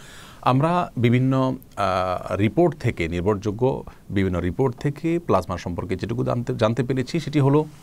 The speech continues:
একজন মানুষ করোনা ভাইরাসে তিনি আক্রান্ত হলেন। তো আক্রান্ত হওয়ার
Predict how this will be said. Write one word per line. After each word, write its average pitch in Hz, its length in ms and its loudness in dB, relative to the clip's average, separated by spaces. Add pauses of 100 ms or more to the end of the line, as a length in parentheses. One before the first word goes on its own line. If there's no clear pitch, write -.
(680)
একজন 117 260 4
মানুষ 113 480 0
করোনা 113 260 2
ভাইরাসে 107 440 -2
তিনি 90 160 -6
আক্রান্ত 123 420 0
হলেন। 123 340 2 (600)
তো 98 300 4 (300)
আক্রান্ত 170 460 2
হওয়ার 113 260 2